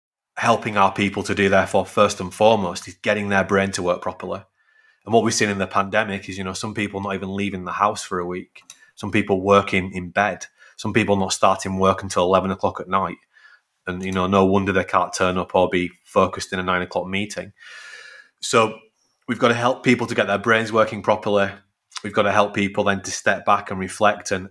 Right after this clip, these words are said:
analyze their habits and work out just one tiny habit at a time, what they can do just to be a little bit better. So if you want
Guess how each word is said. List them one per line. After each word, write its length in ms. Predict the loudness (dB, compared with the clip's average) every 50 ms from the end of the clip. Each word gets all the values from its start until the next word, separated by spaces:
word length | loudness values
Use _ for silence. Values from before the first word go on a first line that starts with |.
| -2
analyze 460 | 0 0 2 2 4 4 4 4 2
their 160 | 2 2 2 4
habits 640 | 2 2 2 0 -2 -6 -8 -12 -12 -12 -12 -12 -16 _ _ _ _ _ _ _ _ _ _ _ -12
and 140 | -10 -4 0
work 280 | 4 4 4 4 2 0
out 160 | -2 -2 -4
just 180 | -8 -10 -8
one 240 | -6 -4 -4 -4 -4
tiny 320 | -2 0 0 2 2 0 0
habit 320 | 0 0 0 0 -2 -4
at 160 | -4 -8 -10
a 40 | -8
time, 540 | 0 2 4 4 4 4 0 -2 -8 -14 -18 _ _ _ _
what 180 | -6 -6 -2 0
they 140 | 0 -2 -2
can 200 | -2 -4 -4 0
do 360 | 2 2 2 2 -2 -6 -12 _ _ -20 -20 -20 _ _
just 180 | -10 -8 -6 -4
to 60 | 0
be 140 | 2 4 4
a 60 | 6
little 280 | 4 2 2 0 -2 -4
bit 160 | -4 -2 0
better. 320 | 0 -2 -2 -4 -10 -12 -14 -16 _ _ _ _ -20 -20 -20 _ _ _
So 200 | -2 2 4 4
if 200 | 4 2 0 2
you 100 | 2 4
want 360 | 6 4 4 4 0 -6 -10